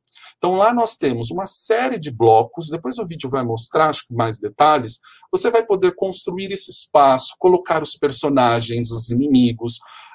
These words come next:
configurar o tempo que o aluno terá disponível para resolver todos os desafios.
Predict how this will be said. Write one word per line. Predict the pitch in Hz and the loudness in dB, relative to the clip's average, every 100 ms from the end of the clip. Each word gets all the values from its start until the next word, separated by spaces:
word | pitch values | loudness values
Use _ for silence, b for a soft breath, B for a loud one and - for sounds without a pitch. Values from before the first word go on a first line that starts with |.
| - | 2
configurar | 311 320 262 175 180 170 160 | 4 4 0 0 4 4 2
o | 160 | -4
tempo | - 180 185 - | -4 -4 -4 -12
que | 120 139 | -10 -2
o | |
aluno | 131 127 123 123 | 0 0 -2 -2
terá | 135 127 123 | 0 2 2
disponível | 120 113 - 160 151 143 139 139 - | 0 -6 -4 -6 -4 -4 -2 -4 2
para | 120 120 | 4 4
resolver | 120 175 190 170 131 120 117 | 2 -4 -4 -6 -2 -2 -2
todos | 117 113 110 117 - | -4 -6 -6 -8 -10
os | 104 95 - - - | -10 -6 -6 -8 -6
desafios. | 117 151 160 - 143 135 135 - | 0 0 0 -4 0 0 0 -4